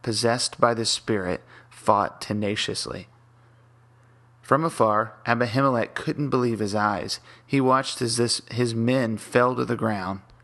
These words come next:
Shamgar stood with his ox goad, and behind him was a woman on her knees on the far side of the bridge,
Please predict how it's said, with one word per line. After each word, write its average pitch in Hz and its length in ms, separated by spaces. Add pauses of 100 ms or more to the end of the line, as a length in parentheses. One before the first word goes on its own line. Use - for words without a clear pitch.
(400)
Shamgar 131 600
stood 143 340
with 160 80
his 151 180
ox 113 240
goad, 101 380 (300)
and 117 140
behind 135 440
him 127 100
was 123 160
a 120 60
woman 135 500
on 123 220
her 120 180
knees 107 480 (920)
on 117 140
the 113 100
far 131 260
side 123 300
of 104 60
the 104 60
bridge, 113 540